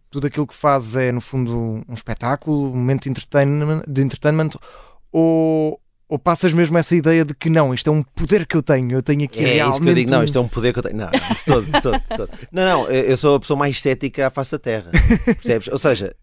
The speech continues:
Speaker 2: eu nunca achei que tivesse qualquer tipo de poder especial. O que aconteceu depois na minha vida foi, quando, lá está, quando vim para Lisboa,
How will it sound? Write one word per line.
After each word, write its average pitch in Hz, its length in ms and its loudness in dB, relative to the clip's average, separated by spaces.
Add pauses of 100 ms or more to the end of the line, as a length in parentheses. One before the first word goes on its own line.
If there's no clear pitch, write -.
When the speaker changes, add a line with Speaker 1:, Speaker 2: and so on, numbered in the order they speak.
Speaker 2:
eu 127 120 -2
nunca 139 360 2
achei 123 240 0
que - 60 -18
tivesse 120 300 -2
qualquer 120 260 -4
tipo 113 140 -8
de - 60 -20
poder 110 120 -2
especial. - 520 0
O 127 100 -4
que 139 100 0
aconteceu 135 340 -2
depois 123 180 0
na 123 60 4
minha 120 220 2
vida 123 220 0
foi, 110 220 -6
quando, 107 180 -6 (320)
lá 113 80 -2
está, 113 160 -4
quando 131 200 -4
vim 139 120 -4
para 120 120 -4
Lisboa, 92 340 -6